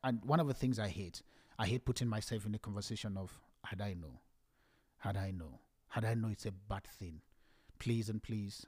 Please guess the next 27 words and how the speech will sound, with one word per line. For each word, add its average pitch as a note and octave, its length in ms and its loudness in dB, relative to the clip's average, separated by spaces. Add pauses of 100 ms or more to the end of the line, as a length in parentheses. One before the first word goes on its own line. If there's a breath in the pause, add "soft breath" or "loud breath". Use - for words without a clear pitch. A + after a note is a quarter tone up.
I, G#2+ 320 -2
I B2+ 60 0
am A2 120 0
here A#2+ 280 0
to - 140 -4
encourage A2+ 440 -2
you A2+ 80 2
as G2 160 -2
a G#2+ 40 -2
brother. A#2 440 0 (420 loud breath)
I'm G2+ 100 0
here B2 180 4
to - 100 0
encourage A2+ 480 2
you A2+ 160 2
as, G#2 320 -2
as - 160 -6
an G#2 80 -2
uncle. A#2+ 400 2
I'm G#2 140 -2
here B2 160 2
to - 100 -2
encourage A2 360 0
you A2+ 60 0
as G2+ 120 -2
a G#2 40 -4
pastor. B2 540 -2